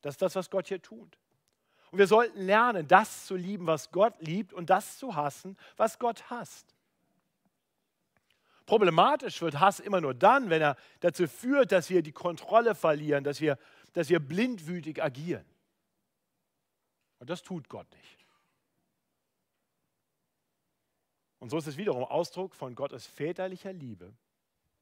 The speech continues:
dass er uns vor dem warnt, was böse ist, was er hasst,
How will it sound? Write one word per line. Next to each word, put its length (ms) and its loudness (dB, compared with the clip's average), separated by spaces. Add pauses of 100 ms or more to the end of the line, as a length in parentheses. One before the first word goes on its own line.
(540)
dass 240 4
er 400 0 (120)
uns 320 -6
vor 320 -2
dem 420 -4
warnt, 360 4
was 260 -2
böse 440 -4
ist, 360 -20 (1800)
was 140 -12
er 180 -6
hasst, 480 -12